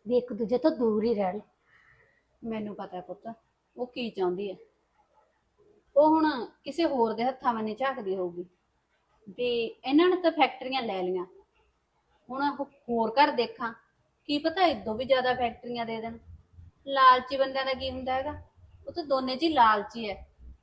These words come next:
Speaker 2: ਤੇ ਉਹਨਾਂ ਦਾ ਮੁੰਡਾ ਵੀ ਉਵੇਂ ਦਾ ਹੀ ਹੋ ਗਿਆ।
Speaker 1: ਕੋਈ ਗੱਲ ਨਹੀਂ ਮੰਮੀ, ਹੁਣ ਇਹਨਾਂ ਨੂੰ ਸਿੱਧੇ ਨਾ ਮੈਂ ਹੀ ਕਰੂੰਗੀ, ਨਾਲੇ ਚੰਗੇ ਤਰੀਕੇ ਨਾਲ ਹੀ ਕਰੂੰਗੀ। ਨਾ ਇਹਨਾਂ ਦੇ ਕੰਨਾਂ ਨੂੰ ਹੱਥ ਲਵਾਏ ਨਾ, ਤਾਂ ਮੈਨੂੰ ਵੀ ਸੁੱਖ ਕੌਣ ਕਹੂਗਾ।
Speaker 2: ਹਾਂ ਪੁੱਤ,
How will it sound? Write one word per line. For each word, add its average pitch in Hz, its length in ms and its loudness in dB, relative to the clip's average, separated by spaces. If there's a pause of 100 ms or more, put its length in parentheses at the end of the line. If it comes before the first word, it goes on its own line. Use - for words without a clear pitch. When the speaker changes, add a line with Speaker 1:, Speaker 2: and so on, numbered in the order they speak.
(240)
Speaker 2:
ਤੇ 285 40 -6
ਉਹਨਾਂ 285 200 0
ਦਾ 302 60 4
ਮੁੰਡਾ 254 340 2
ਵੀ 262 120 0
ਉਵੇਂ 233 260 -6
ਦਾ 220 60 -4
ਹੀ 226 100 -2
ਹੋ 196 120 -8
ਗਿਆ। 185 160 -12 (1080)
Speaker 1:
ਕੋਈ 220 240 0
ਗੱਲ 196 160 -2
ਨਹੀਂ 196 140 -4
ਮੰਮੀ, 190 280 -6 (640)
ਹੁਣ 233 160 0
ਇਹਨਾਂ 233 220 -2
ਨੂੰ 269 120 -2
ਸਿੱਧੇ 254 360 -6
ਨਾ 285 120 -4 (380)
ਮੈਂ 233 220 2
ਹੀ 240 140 2
ਕਰੂੰਗੀ, 185 420 -6 (640)
ਨਾਲੇ 226 200 -2
ਚੰਗੇ 226 320 2
ਤਰੀਕੇ 233 400 0
ਨਾਲ 226 160 2
ਹੀ 247 60 0
ਕਰੂੰਗੀ। 185 400 -8 (460)
ਨਾ 254 300 4
ਇਹਨਾਂ 254 200 4
ਦੇ 311 80 0
ਕੰਨਾਂ 247 300 0
ਨੂੰ 240 180 -2
ਹੱਥ 277 200 -4
ਲਵਾਏ 226 300 -2
ਨਾ, 262 140 -4 (340)
ਤਾਂ 294 100 -2
ਮੈਨੂੰ 240 320 0
ਵੀ 294 100 4
ਸੁੱਖ - 340 -6
ਕੌਣ 202 220 -6
ਕਹੂਗਾ। 202 400 -10 (800)
Speaker 2:
ਹਾਂ - 160 -6
ਪੁੱਤ, - 300 -18